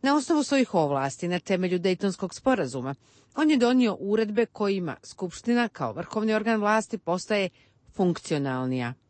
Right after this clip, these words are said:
Da je to bilo neophodno, dovoljan je samo jedan podatak. U zadnjih godinu i po dana bosansko-hercegovački parlamentarci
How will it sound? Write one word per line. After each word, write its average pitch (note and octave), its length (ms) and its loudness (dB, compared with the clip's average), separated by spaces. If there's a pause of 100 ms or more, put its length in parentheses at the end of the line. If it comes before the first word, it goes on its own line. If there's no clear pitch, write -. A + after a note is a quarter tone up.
(300)
Da A#3+ 80 0
je B3 60 2
to C4+ 120 2
bilo C4 240 2
neophodno, A#3+ 600 0 (340)
dovoljan A#3 500 2
je G#3 160 -2
samo G#3+ 300 -2
jedan F3 320 -2
podatak. A#2+ 600 -10 (440)
U C4 80 0
zadnjih D4 420 2
godinu B3 580 2
i A#3+ 140 -2
po A#3+ 200 -2
dana D#3 440 -2
bosansko-hercegovački G#3 1200 -2
parlamentarci D3 1000 -2